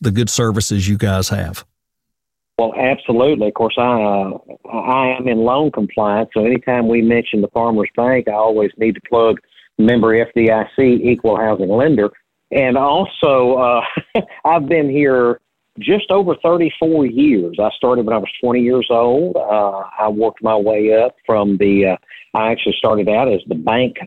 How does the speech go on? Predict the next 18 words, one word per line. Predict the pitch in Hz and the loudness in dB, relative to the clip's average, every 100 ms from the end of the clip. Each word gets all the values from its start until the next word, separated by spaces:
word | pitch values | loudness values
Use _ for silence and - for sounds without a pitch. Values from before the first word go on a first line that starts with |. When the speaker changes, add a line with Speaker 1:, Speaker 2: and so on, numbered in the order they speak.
| - | -12
Speaker 2:
courier. | - 143 165 110 80 80 | -4 0 2 2 0 -2
We | 90 107 | 0 0
had | 101 113 - | 0 -2 -2
four | 123 123 127 | -2 0 0
branches | 123 127 117 101 - | 0 0 -2 -4 -4
at | 101 | -2
that | 110 98 | -4 -4
time, | 104 104 135 | -4 0 0
and | 104 | 2
I | 107 | 0
drove | 101 104 107 98 | 2 2 2 0
around, | 104 113 107 | 0 0 0
picked | 127 - | -2 -4
up | 110 | -4
all | - 101 113 | -2 0 0
of | 107 | 0
our | 110 110 110 - _ _ - | 0 0 -2 -8 _ _ -6
checks | 123 117 123 | 0 2 2